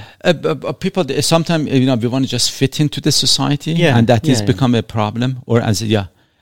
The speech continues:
Speaker 1: and again, it is as a society, as a listener, as well as, as well as, as a member. You know, for example, we should be open to the listening something that we don't necessarily agree with.
Speaker 2: Mm-hmm.
Speaker 1: And
Speaker 2: Yeah.
Speaker 1: then again, if possible, to question that versus to answer it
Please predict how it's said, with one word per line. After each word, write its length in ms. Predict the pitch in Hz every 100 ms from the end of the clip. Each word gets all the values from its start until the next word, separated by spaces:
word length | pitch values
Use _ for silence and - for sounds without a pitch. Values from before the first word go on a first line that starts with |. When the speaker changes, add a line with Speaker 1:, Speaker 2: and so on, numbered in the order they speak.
| -
Speaker 1:
and 160 | 120
again, 300 | 127 113 123
it 180 | 113 -
is 100 | 110
as 200 | 95 -
a 40 | 107
society, 520 | - 104 113 101 98
as 160 | 95
a 80 | 98
listener, 420 | 104 117 120 110 -
as 200 | 98 107
well 120 | 101
as, 160 | 98
as 300 | 101 - 95
well 120 | 98 98
as, 120 | 90
as 140 | 92
a 60 | 98
member. 400 | 107 123 98 104
You 100 | 101
know, 100 | 104
for 140 | -
example, 320 | 104 104 - 98
we 80 |
should 240 | 98 120 101
be 80 | 117
open 380 | 117 110 98
to 120 | - 92
the 140 | 92 - - - -
listening 360 | 120 - 107
something 440 | 92 - 104 107 95
that 160 | 98
we 80 | 92
don't 260 | 92 104 101
necessarily 500 | 98 101 - 104 98
agree 340 | 98 87 107
with. 300 | 87 - - _ _
Speaker 2:
Mm-hmm. 300 | 120 113 120 104 - _ _ _
Speaker 1:
And 120 | 120 113
Speaker 2:
Yeah. 20 |
Speaker 1:
then 140 | 127
again, 360 | 120 104 120 120
if 220 | - 110 -
possible, 580 | - 131 - 107 98 95
to 160 | -
question 680 | - - 135 120 - 95 90
that 220 | 92 92
versus 600 | 95 101 92 - 95 87
to 120 | - -
answer 380 | 117 98 92 -
it 300 | - -